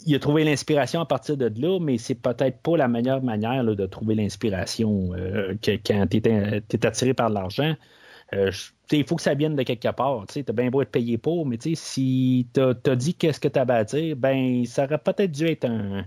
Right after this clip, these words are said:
quelqu'un d'autre, là, qui prenne les commandes, là, pour, euh, Spectre. Quitte à, au pire, avoir Sam Mendes qui revienne pour clôturer l'ère Craig, euh, qui a eu le temps un peu de mijoter une coupe de, de, de thématiques.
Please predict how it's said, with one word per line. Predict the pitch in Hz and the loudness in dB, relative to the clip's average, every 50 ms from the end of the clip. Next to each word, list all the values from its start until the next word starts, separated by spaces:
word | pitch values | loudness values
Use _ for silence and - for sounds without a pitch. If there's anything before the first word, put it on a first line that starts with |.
| - _ - - _ _ - - - - _ | -10 _ -20 -20 _ _ -20 -20 -20 -20 _
quelqu'un | - 131 123 - 143 131 120 | -4 -4 0 2 2 2 4
d'autre, | 107 127 147 - - 123 | 2 2 0 0 -2 -4
là, | 110 | -6
qui | - - | -6 -8
prenne | - - 113 113 113 | -8 -4 -2 0 0
les | 110 | 0
commandes, | 110 - 113 104 104 104 117 123 120 107 | 0 -2 -2 -2 -2 -2 -2 -2 -2 -2
là, | 107 104 | -2 -4
pour, | 101 - 107 104 98 101 | -4 -4 -4 -4 -2 -2
euh, | 90 87 87 82 | -2 -2 -2 -4
Spectre. | - - - - - 127 139 131 - - 117 104 101 - - - - - - - - | -6 -8 -6 -2 0 0 0 0 -2 -2 -2 -2 -2 -6 -12 -20 -20 -20 -20 -16 -2
Quitte | - 226 233 233 226 | 0 0 2 2 2
à, | 185 165 156 | 2 4 4
au | 156 143 | 2 2
pire, | - - 208 214 185 | 2 0 0 2 2
avoir | 170 147 143 160 160 139 | 0 0 2 0 0 0
Sam | - - 143 143 | -2 -4 -4 -2
Mendes | 139 131 127 120 117 135 151 165 165 151 - | -4 -4 -4 -4 -2 -2 -2 -2 -4 -6 -8
qui | - - 156 | -6 -6 -2
revienne | 143 147 139 135 127 160 180 190 185 147 | 0 0 0 0 0 -2 -2 -2 -2 -2
pour | - 147 123 - | -2 -4 -4 -2
clôturer | - - 143 - - - 147 131 151 160 160 | -4 -4 -4 -4 -4 -4 -2 -2 0 0 0
l'ère | 139 127 123 120 113 113 - | 2 2 2 0 -2 -4 -10
Craig, | - - 135 131 139 139 127 117 | -10 -8 -6 -4 -4 -4 -4 -4
euh, | 113 98 98 98 | -4 -4 -4 -4
qui | 92 - 139 | -4 -2 0
a | 135 139 | 2 2
eu | 151 175 208 214 208 190 156 | 2 2 0 0 0 -2 -4
le | 117 | -4
temps | - - 175 180 | -2 -2 -2 0
un | 165 135 | 0 -2
peu | 117 - 139 143 143 | 0 0 -2 -2 0
de | 120 120 | 0 0
mijoter | 113 113 123 127 110 120 120 117 - 143 | 0 0 0 0 0 0 0 0 0 -2
une | 139 127 | -2 -2
coupe | - 131 123 117 | -2 -4 -2 0
de, | 107 104 98 95 92 92 95 92 98 - - - _ _ _ - | 2 2 2 2 0 -4 -6 -8 -10 -10 -12 -20 _ _ _ -6
de, | 110 113 107 - | -4 -4 -4 -2
de | 107 110 110 | 0 0 0
thématiques. | 107 - 131 123 113 101 95 - - 147 147 - - - | 2 2 2 4 4 2 0 0 -2 -2 -2 -2 -6 -10